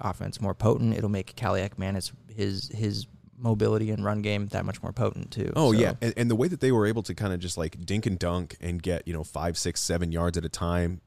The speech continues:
Speaker 2: Uh, Brevin Spanford was, you know, again, as advertised for Minnesota, where, where he was able to move the chains in, in key situations and stuff like that. The, the more, uh, that they work on that timing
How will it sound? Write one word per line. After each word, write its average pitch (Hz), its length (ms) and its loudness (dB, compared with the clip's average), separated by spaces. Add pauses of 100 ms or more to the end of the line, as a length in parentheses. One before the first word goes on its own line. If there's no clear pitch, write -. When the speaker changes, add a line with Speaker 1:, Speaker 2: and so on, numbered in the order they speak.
Speaker 2:
Uh, 73 260 -6
Brevin 107 280 0
Spanford 92 580 2
was, 82 400 -2 (240)
you 87 100 -8
know, 80 80 -4 (140)
again, 87 300 2
as 82 200 -2
advertised 90 680 0
for 90 100 -6
Minnesota, 87 540 0 (380)
where, 82 400 0
where 82 240 -2
he 95 160 0
was 92 140 2
able 87 160 2
to 82 80 -2
move 85 220 -4
the - 60 -12
chains 85 340 -2
in, 80 160 -8
in 78 340 -18
key - 160 -2
situations 80 580 -4
and - 60 -10
stuff - 240 -4
like 82 140 -2
that. 85 260 -2 (360)
The, 98 220 2
the 92 160 0
more, 113 480 4 (600)
uh, 85 300 0
that 87 120 0
they 98 140 4
work 90 240 2
on 92 100 2
that 80 200 -4
timing 92 520 -4